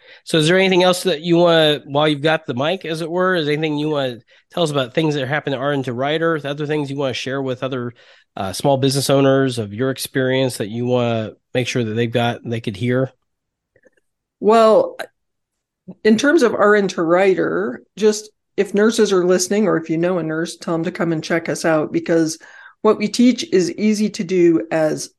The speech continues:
Speaker 2: a side gig for extra income. Like, it's not, you don't have to wholesale up and quit your job and take this big risk and leap of faith.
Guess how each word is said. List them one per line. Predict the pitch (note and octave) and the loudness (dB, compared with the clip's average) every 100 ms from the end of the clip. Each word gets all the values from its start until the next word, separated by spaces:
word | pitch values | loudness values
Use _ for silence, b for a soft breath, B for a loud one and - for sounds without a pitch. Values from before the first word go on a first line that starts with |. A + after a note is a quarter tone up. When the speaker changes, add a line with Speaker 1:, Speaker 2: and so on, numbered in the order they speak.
| _ | _
Speaker 2:
a | - | -10
side | - E3+ F#3 E3 | -2 0 0 0
gig | D3+ D3 C#3+ | -4 -4 -6
for | D#3+ C#3+ | -8 -4
extra | D#3+ D#3 - E3+ | -4 -4 -4 -2
income. | F3+ F#3 F#3+ G3 G3+ | -2 -4 -4 -4 -4
Like, | - D3 | -4 -6
it's | F3 - | -6 -2
not, | F3 - | -2 -2
you | F3 | -4
don't | F#3+ | -2
have | F3 E3+ | -2 -4
to | D#3+ | -4
wholesale | E3 E3 E3 D3+ C3+ | -2 -2 -2 -2 -4
up | C#3 | -6
and | D3+ | -10
quit | - E3+ | -6 -4
your | D#3+ | -4
job | D3 D#3 D3+ | 0 0 0
and | E3 | -2
take | - E3 D#3 | -4 -4 -4
this | D#3 | -6
big | D#3 D#3 D3 | -2 -2 -2
risk | D3 E3 D#3+ - | 0 2 0 -4
and | D3+ D3 | -6 -4
leap | D#3+ D#3 | -4 -4
of | C#3 - | -6 -6
faith. | - F3 D3+ D3+ - - | 0 0 2 -4 -10 -20